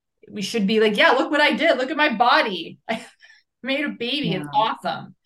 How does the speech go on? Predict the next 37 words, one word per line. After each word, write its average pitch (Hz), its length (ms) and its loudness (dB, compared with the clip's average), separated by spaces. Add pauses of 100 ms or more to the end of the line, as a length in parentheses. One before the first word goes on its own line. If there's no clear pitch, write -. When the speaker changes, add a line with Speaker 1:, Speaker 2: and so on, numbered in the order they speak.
(460)
Speaker 1:
Um, 170 600 -2 (480)
and 277 200 0
move, 330 420 2 (300)
move 311 400 4
your 285 160 0
body 202 360 2
because 202 440 -4
you, 208 440 -4
like, 220 220 2
that, 240 240 2
that 254 140 2
whole 302 200 -2
thing, 220 200 -2
move 233 180 0
your 311 100 2
body 302 320 2
'cause 294 200 -2
you 311 120 -4
love 285 240 0
it. 156 160 -8 (220)
Yeah. 311 520 -2 (840)
Not 285 220 -6
Speaker 2:
Yeah. 311 60 -6
Speaker 1:
because 302 260 -6
you 294 100 -6
hate 254 240 0
it 269 80 0
and 233 140 0
you 233 80 0
want 240 220 6
it 233 80 -10
to 233 80 -14
get 226 180 -4
back 226 320 2
to 233 120 -8
a 208 60 -6
certain 196 680 -4